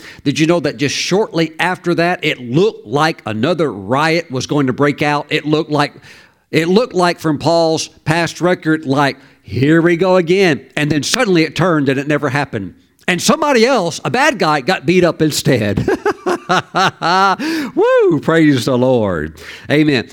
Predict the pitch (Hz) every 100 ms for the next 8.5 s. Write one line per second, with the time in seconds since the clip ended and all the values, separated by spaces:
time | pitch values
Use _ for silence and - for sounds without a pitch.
0 | - 190 170 180 208 165 160 156 131 147
1 | - - 123 135 - 185 160 160 139 123
2 | - - _ _ _ - - 480 466 370
3 | 285 139 - - - - 123 170 107 -
4 | - - 131 147 151 120 85 - - -
5 | - 131 143 143 175 175 165 156 151 147
6 | 139 95 - _ - - 135 135 156 151
7 | 143 147 147 131 117 147 147 135 151 147
8 | - 151 143 104